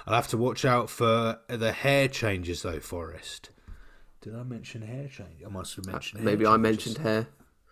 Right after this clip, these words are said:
Speaker 1: Oh, maybe.
Speaker 2: I did. I think I did. I did.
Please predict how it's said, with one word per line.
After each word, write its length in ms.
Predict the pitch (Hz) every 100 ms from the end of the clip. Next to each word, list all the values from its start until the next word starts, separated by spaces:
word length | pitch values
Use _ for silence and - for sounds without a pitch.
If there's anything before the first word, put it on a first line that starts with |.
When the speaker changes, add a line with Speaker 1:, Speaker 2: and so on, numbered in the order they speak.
| _ _ -
Speaker 1:
Oh, 140 | 104 98
maybe. 380 | 104 95 90 107 _ _
Speaker 2:
I 80 | -
did. 260 | 135 117 -
I 80 | 123
think 160 | -
I 60 | 110
did. 320 | 113 107 - - - _ _ -
I 60 | 160
did. 280 | - 104